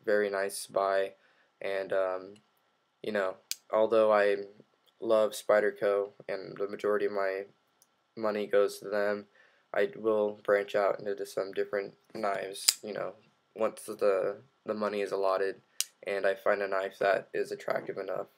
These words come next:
So, all in all,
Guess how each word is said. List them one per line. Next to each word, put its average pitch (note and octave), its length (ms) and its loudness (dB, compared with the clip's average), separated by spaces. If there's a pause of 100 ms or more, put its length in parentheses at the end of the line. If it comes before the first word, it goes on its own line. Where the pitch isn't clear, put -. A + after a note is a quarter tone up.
So, - 340 -8 (1500)
all A2+ 280 4
in G#2+ 80 0
all, G#2 320 2